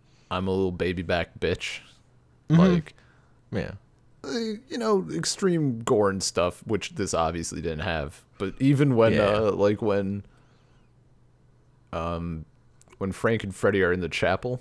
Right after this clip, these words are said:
Speaker 1: and they're, like, turning and they're, like, they got all that, like, zombie foam drool stuff going on,
Speaker 2: Mm-hmm.
Speaker 1: I, I turned away. I'll admit it. I don't wanna see that.
Speaker 2: <laughs>
Speaker 1: I have zero desire to look upon that. But
Speaker 2: Uh-huh.
Speaker 1: the, uh,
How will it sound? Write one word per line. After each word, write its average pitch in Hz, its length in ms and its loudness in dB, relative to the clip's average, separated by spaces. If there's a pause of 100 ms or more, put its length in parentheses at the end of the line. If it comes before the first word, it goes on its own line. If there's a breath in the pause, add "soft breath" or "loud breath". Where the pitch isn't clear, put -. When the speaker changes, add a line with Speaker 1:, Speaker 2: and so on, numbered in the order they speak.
Speaker 1:
and - 120 -10
they're, 90 80 -2
like, 82 200 -2
turning 113 440 -2
and 82 140 -8
they're, 90 160 0
like, 82 320 -4
they 85 80 -6
got 87 140 0
all 92 80 2
that, 82 180 0
like, 78 180 -6
zombie 92 520 -2
foam 92 560 -4
drool 92 320 -2
stuff 110 360 -4
going 107 260 -2
on, 107 260 -4 (160)
Speaker 2:
Mm-hmm. 98 440 0
Speaker 1:
I, 320 200 2 (160)
I 294 60 0
turned - 300 -4
away. 87 240 -2 (180)
I'll - 100 -4
admit 101 240 0
it. 147 160 -2 (420)
I 240 60 -2
don't 131 120 0
wanna 78 180 0
see 92 180 -4
that. 123 260 -2
Speaker 2:
<laughs> - 40 0
Speaker 1:
I 180 180 4
have 107 160 -6
zero 90 240 0
desire 87 440 0
to 87 220 -10 (160)
look 107 300 -2
upon 98 380 2
that. 98 360 -4 (520 loud breath)
But 101 240 0 (120)
Speaker 2:
Uh-huh. 95 360 -2 (160)
Speaker 1:
the, 123 320 0
uh, 113 340 -2